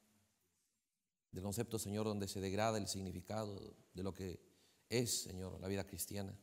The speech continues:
De esa manera nos sacamos provecho, Señor. Pero cuando tú nos lavas de eso y podemos entender lo que significa las cosas que hacemos, entonces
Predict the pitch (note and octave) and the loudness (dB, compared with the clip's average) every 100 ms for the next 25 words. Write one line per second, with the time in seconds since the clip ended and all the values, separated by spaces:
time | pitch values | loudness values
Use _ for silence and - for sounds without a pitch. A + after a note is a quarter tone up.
0 | - _ _ _ _ - _ _ _ _ | -20 _ _ _ _ -20 _ _ _ _
1 | _ _ _ _ _ _ - A2+ C3+ C3 | _ _ _ _ _ _ 2 4 6 6
2 | C3+ B2+ A#2+ B2+ C#3 - A2+ B2 - - | 6 4 2 0 0 0 0 0 0 -4
3 | - F2+ F#2 - _ _ _ _ _ _ | -4 -6 -8 -12 _ _ _ _ _ _
4 | _ - F#2+ G#2 G2 F#2 F2 - - - | _ -4 0 2 2 0 -2 -8 -18 -10
5 | G2 G#2 G2 A#2+ A2 F#2 F#2+ G2+ G2 G2+ | -4 0 6 6 6 4 2 2 0 -4
6 | G2 - G2 G2 G2 G2 F#2 F#2 F2 F2+ | -6 -8 -2 0 0 -2 -2 -4 -4 0
7 | G#2 G2+ G#2 - - - - - F#2+ G2+ | 2 2 -4 -14 -20 -20 -20 -8 -6 -4
8 | F#2 G2 A#2+ A#2+ G#2 G2 G#2+ G2+ F#2+ G2+ | -4 0 0 4 2 2 -2 -2 -2 -2
9 | G2+ G#2 G2 G#2 G2+ G2 G2 - | -2 -2 0 -2 -2 -4 -2 -4